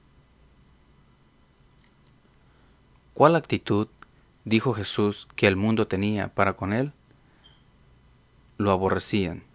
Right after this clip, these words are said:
¿Por qué esa actitud? Porque sus obras eran malas y él se las señalaba. Número dos.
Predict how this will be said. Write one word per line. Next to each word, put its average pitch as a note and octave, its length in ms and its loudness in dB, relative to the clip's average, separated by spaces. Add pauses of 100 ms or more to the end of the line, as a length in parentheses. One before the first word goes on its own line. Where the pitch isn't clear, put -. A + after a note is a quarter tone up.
(1500)
¿Por G#2 200 0
qué B2+ 240 2
esa G#2+ 220 -2
actitud? G#2 460 -2 (1400)
Porque G#2 280 0
sus - 220 -6
obras G#2 440 0 (500)
eran G#2 260 4
malas G#2 560 -2 (800)
y G2+ 140 2
él A2 120 4
se - 140 -2
las F#2+ 120 0
señalaba. F#2 580 -4 (1700)
Número A#2 380 4
dos. G2 360 0